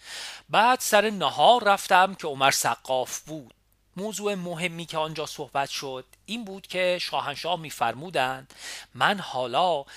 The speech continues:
از وضع سرحدهای شرقی خودم هم نگرانم،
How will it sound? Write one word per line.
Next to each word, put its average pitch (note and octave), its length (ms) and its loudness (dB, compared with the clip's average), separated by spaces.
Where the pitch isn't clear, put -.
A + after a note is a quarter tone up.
از C3+ 280 0
وضع G3 280 6
سرحدهای C#3 840 -2
شرقی D3+ 680 8
خودم A#3 380 8
هم A#3 160 8
نگرانم، D3+ 720 4